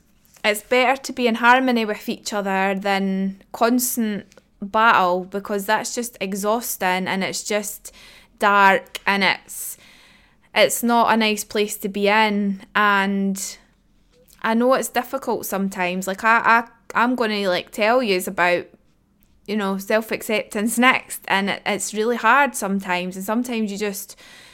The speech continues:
you don't want to, um,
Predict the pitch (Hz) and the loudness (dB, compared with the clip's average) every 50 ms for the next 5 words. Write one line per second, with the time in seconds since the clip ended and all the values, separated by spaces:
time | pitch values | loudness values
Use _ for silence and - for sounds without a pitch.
0 | - - _ _ - 233 202 - 233 254 277 214 247 254 226 - 247 - 247 226 | -20 -20 _ _ -10 -8 -2 2 4 4 4 4 2 0 0 0 -2 -4 -2 0
1 | 220 214 208 208 202 196 185 185 - - - 202 202 190 190 190 190 185 185 185 | 0 2 2 2 2 0 0 -2 -4 -6 -6 -4 -4 -2 -2 -2 -2 -4 -4 -4
2 | 185 185 185 185 185 185 | -4 -4 -4 -4 -6 -8